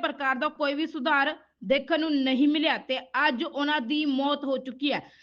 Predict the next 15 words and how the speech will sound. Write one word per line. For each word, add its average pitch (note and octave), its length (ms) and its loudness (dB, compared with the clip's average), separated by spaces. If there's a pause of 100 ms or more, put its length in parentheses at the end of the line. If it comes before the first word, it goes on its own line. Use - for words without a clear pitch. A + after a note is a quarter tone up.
(120)
ਤਾਂ C4+ 120 4
ਗਾਇਕ C#4+ 340 2
ਰਾਜਵੀਰ C#4+ 420 2
ਜਵੰਦਾ C#4 440 -2
ਦੇ D#4 140 -2
ਸਿਰ D#4 280 -4
ਅਤੇ D4 180 -2
ਰੀੜ੍ਹ D4 220 -2
ਦੀ D4+ 120 0
ਹੱਡੀ C4 260 -2
ਦੇ D4+ 100 -4
ਵਿੱਚ C#4+ 220 -6 (160)
ਸੱਟਾਂ C#4+ 300 -4
ਲੱਗੀਆਂ D4 300 -2
ਸਨ D#4+ 220 -2